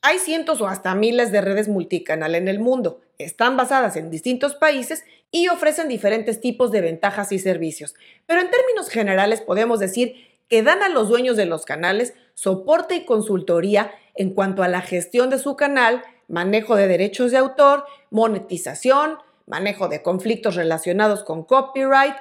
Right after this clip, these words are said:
e incluso herramientas de apoyo para la creación de videos. Digamos que una red multicanal es una intermediaria entre los dueños de los canales afiliados y YouTube.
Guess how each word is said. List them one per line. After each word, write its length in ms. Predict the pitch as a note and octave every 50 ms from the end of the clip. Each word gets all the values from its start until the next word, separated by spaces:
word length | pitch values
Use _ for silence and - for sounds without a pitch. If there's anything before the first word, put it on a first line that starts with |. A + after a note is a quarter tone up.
| - _ _ _ -
e 80 | D#4
incluso 460 | D4+ C#4+ C#4+ C#4+ D4 D#4 C#4+ D4+ E4+
herramientas 680 | D#4+ D4 C#4 A#3+ A#3 A#3 A#3+ B3 B3 B3 B3 C4 B3+ A#3+
de 80 | G#3 G#3
apoyo 560 | E3+ - - - A3 A3 G#3+ G3 A#3+ B3 B3 - - _
para 160 | - G3+ F#3 F3+
la 160 | F3+ E3+ E3+
creación 400 | F3+ D#3 D3 - - D#3 D#3 D#3
de 80 | E3+
videos. 560 | E3+ F3 F#3 G3+ A3 A3 G3 - - - - _ -
Digamos 380 | - B3+ E4 F#4 F4+ F4 F4
que 100 | - -
una 200 | D4+ D4 C#4 B3
red 180 | G#3 G#3+ A#3+ A#3+
multicanal 720 | B3+ B3+ A#3+ - G3 F#3 - E3+ D#3+ D#3+ E3 F3+ G3+ G#3 -
es 180 | B3+ B3 B3 D4+
una 220 | D#4 D4+ D4 D4
intermediaria 1040 | C#4+ C#4 C4+ C#4 D4+ D4 D#4 D#4 D4+ D4+ D4 D4 D4+ D4 C4+ A#3+ A3 A3 A3 A3+ A3+
entre 460 | - A#3 A#3 A#3 A3 - F3+ E3+ D#3 -
los 220 | - E3 D#3+ D#3+
dueños 320 | D#3+ A#3 C4+ D4+ D#4+ E4 C#4+
de 100 | C#4 A#3+
los 160 | G#3 F#3+ F3+
canales 480 | - D#3+ D#3 F3 G#3 A3+ A#3+ A#3 - -
afiliados 800 | G3+ G#3+ G#3 B3 A#3+ A#3+ B3 B3+ A#3 G#3+ G3+ A3 B3 - - _ _ _
y 100 | - F#3
YouTube. 420 | D#3+ F#3 F3 - - D#3 D3+ -